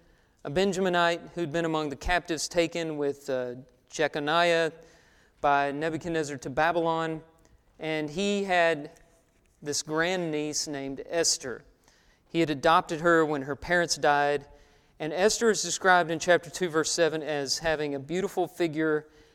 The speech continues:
and she was lovely to look at. So her looks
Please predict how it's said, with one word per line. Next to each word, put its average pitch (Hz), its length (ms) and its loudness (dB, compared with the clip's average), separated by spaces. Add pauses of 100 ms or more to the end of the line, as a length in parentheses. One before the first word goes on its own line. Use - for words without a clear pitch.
(100)
and 143 120 -8
she 160 120 -6
was 131 180 -6
lovely 151 520 2
to - 180 -8
look 139 260 -2
at. 110 380 -6 (720)
So 165 260 0
her 185 160 4
looks 196 600 6